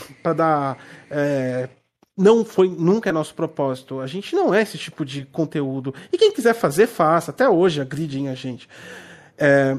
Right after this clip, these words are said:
é, e cada um gerencia o seu conteúdo. Meu conteúdo é de tecnologia. Mas, cara, chegou a absurdos nessa época. Por exemplo, enquanto a comunidade tava discutindo se o gote,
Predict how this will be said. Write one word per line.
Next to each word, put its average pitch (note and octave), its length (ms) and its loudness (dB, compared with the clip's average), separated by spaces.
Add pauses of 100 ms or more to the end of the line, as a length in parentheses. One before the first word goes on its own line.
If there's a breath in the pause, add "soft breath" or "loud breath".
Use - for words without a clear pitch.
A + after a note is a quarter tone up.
(140)
é, E4+ 160 6
e - 60 2
cada C4 280 4
um G3 240 4
gerencia G3 480 0
o G#3 60 -6
seu G3+ 160 -4
conteúdo. D3+ 480 -2
Meu F#3 100 -2
conteúdo A#3 360 -4
é - 20 -4
de A3+ 100 -10
tecnologia. G#3 760 -4 (280 loud breath)
Mas, - 160 -6
cara, D#4+ 400 4
chegou G#3 320 0
a D4+ 60 6
absurdos G#3 540 0
nessa G#3 360 2
época. E3+ 520 0
Por G3+ 120 0
exemplo, F3 320 0 (300 loud breath)
enquanto A#3+ 320 6
a B3+ 40 2
comunidade F#3+ 560 0
tava D#3 200 -4
discutindo D3+ 480 -4
se - 240 -6
o D3 80 -2
gote, D3 600 0